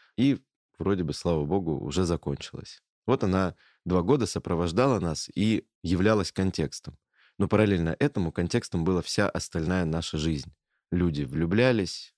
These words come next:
расставались, болели, рождались, умирали — злились, спорили и так далее. Всё это есть контекст. И юмор, он весь в контексте. Он не может быть,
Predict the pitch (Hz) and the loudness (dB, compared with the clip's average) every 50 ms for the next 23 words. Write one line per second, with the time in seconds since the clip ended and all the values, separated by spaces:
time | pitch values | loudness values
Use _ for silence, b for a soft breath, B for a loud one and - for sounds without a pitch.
0 | _ - - - - - - - 80 80 98 107 104 98 87 80 - - - - | _ -10 -8 -8 -8 -6 -4 -2 0 2 2 2 2 2 0 -2 -4 -8 -12 -16
1 | _ _ - 69 71 76 80 80 87 95 92 87 82 76 73 73 76 73 71 73 | _ _ -8 -4 -2 -2 0 0 0 0 0 0 -2 -2 -4 -4 -4 -4 -4 -2
2 | 69 90 90 85 82 76 69 - - - - - - _ _ _ _ - 73 71 | 0 0 0 0 0 -2 -4 -8 -12 -14 -16 -20 -20 _ _ _ _ -4 -2 -2
3 | 73 71 76 82 90 87 85 80 76 73 B B B B B B B B B B | 0 0 2 2 2 2 2 0 -2 -4 B B B B B B B B B B
4 | B - 73 85 92 107 110 101 90 78 73 - - - - - - _ _ - | B -4 -2 2 2 4 4 2 2 0 -2 -4 -8 -10 -12 -14 -16 _ _ -10
5 | - - - - 95 101 98 90 80 78 76 71 - - 87 85 82 85 82 76 | -10 -8 -2 0 2 4 4 2 2 0 -2 -2 -2 -2 -2 -2 0 0 0 0
6 | 73 73 - - - 113 101 - - 127 123 - 92 82 95 - - - 98 92 | -2 -4 -2 0 2 2 2 2 0 0 0 0 0 0 0 -2 -2 -2 -2 -2
7 | 92 - 98 76 - - - - - _ - 98 87 85 104 123 139 117 90 - | -2 0 -2 -2 -4 -6 -12 -20 -8 _ -2 -2 0 2 2 2 2 2 0 -2
8 | - - 90 90 85 82 98 107 101 - - - - - - - 92 92 87 - | -2 -2 -2 -2 0 0 0 0 0 -2 -6 -10 -12 -12 -6 -2 -2 0 0 0
9 | 92 82 - - - - 78 85 90 98 107 123 117 107 92 87 95 101 - | -2 -2 -2 -4 -6 -4 -2 0 0 2 2 0 0 0 0 0 0 -2 -2